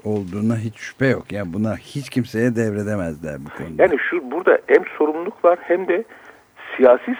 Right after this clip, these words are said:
Speaker 2: strateji hatası var diğer taraftan. Yani ben yasallığını falan bıraktım. A K P'nin kendisi açısından da büyük bir siyasi strateji hatası. Yani oradaki, e,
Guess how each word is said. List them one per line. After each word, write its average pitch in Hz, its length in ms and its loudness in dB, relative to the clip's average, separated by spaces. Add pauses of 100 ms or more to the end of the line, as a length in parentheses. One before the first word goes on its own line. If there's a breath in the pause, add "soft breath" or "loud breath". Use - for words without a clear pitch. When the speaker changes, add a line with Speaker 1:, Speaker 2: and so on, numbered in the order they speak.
Speaker 2:
strateji 151 560 4
hatası 117 580 2
var 80 220 4
diğer 73 220 2
taraftan. 60 540 -4
Yani 123 260 2
ben 135 120 6
yasallığını 131 720 4
falan 131 340 4
bıraktım. 143 420 2 (680 loud breath)
A 104 120 8
K 151 200 0
P'nin 175 240 0
kendisi 151 480 -2
açısından 139 540 0
da 117 160 2
büyük 131 280 -8
bir 120 100 -6 (120)
siyasi 107 320 2
strateji 95 540 -4
hatası. - 560 -6 (480 loud breath)
Yani 123 320 4
oradaki, 131 680 4 (440 loud breath)
e, 90 380 6